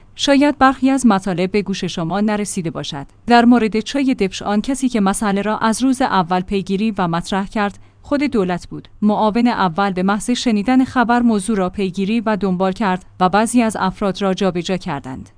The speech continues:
بازرسی ویژهٔ دولت هم موضوع را پیگیری کرد. وزارت اطلاعات تمام قد وارد این موضوع شد. سازمان بازرسی کل کشور به عنوان قوهٔ قضایی هم موضوع را دنبال می‌کرد. این نکته هم گفتنی است که اتهام متوجه دو وزیر سابق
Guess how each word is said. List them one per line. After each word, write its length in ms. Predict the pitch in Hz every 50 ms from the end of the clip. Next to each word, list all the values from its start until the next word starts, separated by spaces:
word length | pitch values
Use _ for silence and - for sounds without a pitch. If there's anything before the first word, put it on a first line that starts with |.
| - -
بازرسی 540 | 214 233 240 226 - 285 269 - 311 330 311
ویژهٔ 420 | 226 240 214 - 285 294 285 294
دولت 380 | 254 - 202 185 185 214 247 -
هم 160 | 240 247 240 233
موضوع 280 | 220 202 185 - 220
را 100 | 196 180
پیگیری 440 | 180 - 202 175 156 - 170 170 190
کرد. 360 | - - 170 135 135 - - - - -
وزارت 400 | 196 208 196 233 240 254 262 262 -
اطلاعات 680 | 269 - 214 208 - 240 208 196 175 - 220 240 247
تمام 340 | - - 233 208 202 208 202 190
قد 180 | - 220 220 - -
وارد 260 | 185 190 180 175 175
این 220 | 196 185 214 226
موضوع 300 | 220 208 196 180 - 196
شد. 320 | 185 - - 165 147 143 - - - -
سازمان 580 | - - 254 233 220 - - 226 220 214 220
بازرسی 580 | 185 190 190 185 180 - 240 226 - - 254 240
کل 200 | 247 - 220 202
کشور 480 | 180 - 190 180 - - 214 226 233 -
به 100 | - 196
عنوان 380 | 185 196 208 202 247 247 247 240
قوهٔ 380 | 247 233 208 190 233 247 262
قضایی 480 | 247 247 233 196 170 185 180 196 233 247
هم 240 | 240 202 233 254 247
موضوع 340 | 240 220 208 190 190 214 202
را 100 | 190 190
دنبال 340 | 185 196 175 165 196 180
می‌کرد. 460 | 139 147 147 - 175 147 139 135 - - - - - - -
این 220 | - 311 339 320 269
نکته 220 | 262 254 - 294
هم 200 | 254 240 233 208
گفتنی 440 | 185 196 190 - - 208 214 233 247
است 200 | 240 233 - -
که 200 | 254 214 - 214
اتهام 360 | 226 - 208 185 190 185 180
متوجه 680 | 180 190 - 202 175 180 175 170 - - 269 262 285
دو 180 | 247 - 233 220 202
وزیر 340 | 208 190 - 247 240 226
سابق 480 | 208 - - 233 196 170 202 214 226 226